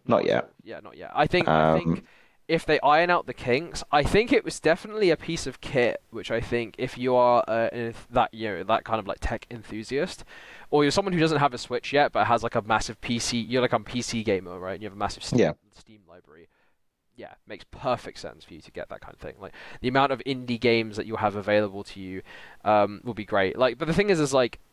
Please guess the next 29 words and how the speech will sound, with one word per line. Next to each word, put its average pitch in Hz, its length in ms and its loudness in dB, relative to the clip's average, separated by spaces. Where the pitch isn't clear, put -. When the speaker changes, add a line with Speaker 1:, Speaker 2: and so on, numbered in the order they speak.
Speaker 2:
I 156 80 4
know 175 160 4
there 175 100 6
are 165 60 8
a 160 40 4
lot 160 100 4
of 147 40 -2
people 143 220 -2
who 147 80 4
are 135 80 6
like, 127 240 2
"I 175 140 4
wanna 135 300 2
play 143 360 2
Elden 156 420 0
Ring 127 180 0
on 165 220 -8
the 180 60 -10
tube," 127 560 -8
and 110 100 -4
it's 110 300 -6
like, 107 320 2
I 127 100 0
mean, 117 480 -4
sure, 110 460 0
you 101 180 -8
could 110 220 -12
do 120 160 -2
that, 85 300 0